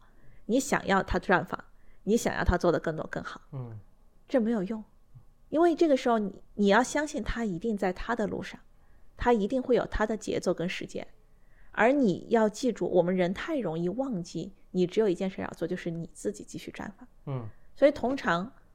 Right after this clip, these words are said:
Speaker 1: 当我，假设我认为，哎，张老师最近又怎么怎么样，有什么什么问题了，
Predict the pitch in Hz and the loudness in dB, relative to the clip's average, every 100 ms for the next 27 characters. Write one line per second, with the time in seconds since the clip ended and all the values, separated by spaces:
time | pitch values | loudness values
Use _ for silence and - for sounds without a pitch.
0 | - 269 277 254 - - - 202 - 175 | 2 4 6 4 4 0 0 -2 2 2
1 | 165 202 175 - - - - 190 - 214 | 4 2 0 -2 -8 -16 0 0 2 2
2 | 202 175 180 180 175 160 - 190 185 165 | 2 2 0 -2 -2 -6 2 2 2 0
3 | - - - - 165 - 175 160 208 196 | -4 -4 -6 -4 -4 -6 -6 -4 -2 -2
4 | - - | -6 -8